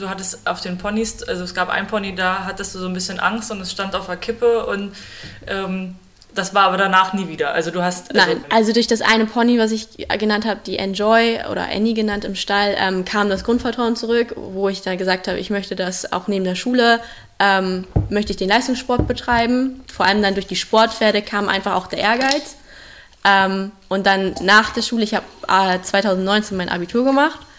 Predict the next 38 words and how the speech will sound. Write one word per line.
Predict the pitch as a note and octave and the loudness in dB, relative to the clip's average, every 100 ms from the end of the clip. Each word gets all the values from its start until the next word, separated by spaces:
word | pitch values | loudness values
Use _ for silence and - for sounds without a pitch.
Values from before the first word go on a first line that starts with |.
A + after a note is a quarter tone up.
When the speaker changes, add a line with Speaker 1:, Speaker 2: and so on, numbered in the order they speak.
| - - - - | -20 -20 -20 -4
Speaker 2:
ähm, | F#3 F#3 F#3 F3+ | 0 2 0 6
war | G3 G#3+ | 6 6
für | A3+ | 4
mich | A3+ G#3+ | 2 2
so | |
ein | A3 | 2
bisschen | G#3+ G#3+ | 2 0
die | G#3 | 0
Überlegung, | G3 F#3+ G3 G3 G3 F#3+ - - - | 2 4 4 4 2 0 -2 -8 -6
meine | - G3 G3 G3 | -2 0 0 0
jungen | F#3+ F#3+ F#3 | 0 -2 2
Reiterjahre | F#3+ G#3 G3+ G3 F#3+ F#3+ | 4 4 4 2 2 -2
gehen | G3 F#3+ | -4 -4
bis | F#3 | -6
einundzwanzig. | - F3 F3 - A3 A#3+ B3+ C4 C4 - | -6 -6 -6 -2 0 2 0 0 -4 -8
Das | A3 | -6
hätte | F#3+ G3 | -4 -4
mit | F#3+ | -2
der, | F#3 - | -4 -2
hat | G#3+ - | -2 0
mit | G#3+ G#3 | 0 2
der | F#3+ | 2
Ausbildung, | G#3 G#3 G#3 G#3 G3+ - | 0 0 -2 -2 -4 -6
äh, | F#3+ F#3 | -4 -2
zeitlich | - G3 G3 F#3 - | -2 -4 -4 -10 -8
perfekt | G3 F#3+ F#3 G3 | -6 -2 -2 -2
reingepasst. | G3 G#3+ A3 B3 D4 - - - | -2 -4 -4 -4 -4 -12 -20 -10
Ich | - | -6
hab | F#3+ | -4
jetzt, | F#3+ - | -4 -2
äh, | F#3+ F#3 | 0 0
mach | F#3+ F#3+ | 0 -2
jetzt | F#3 | -4
Ende | F#3 F#3+ | -4 -2
September | F3+ F3+ - G3 F#3+ | -4 -6 -6 -6 -4
meine, | F#3 F3+ F3+ E3+ F3 F3 _ _ _ - _ | -2 -2 -4 -6 -8 -14 _ _ _ -20 _
meine | F3 G#3+ | -2 -2
Abschlussprüfung | D4 C#4+ - D4 D#4+ | -2 -4 -4 -2 -2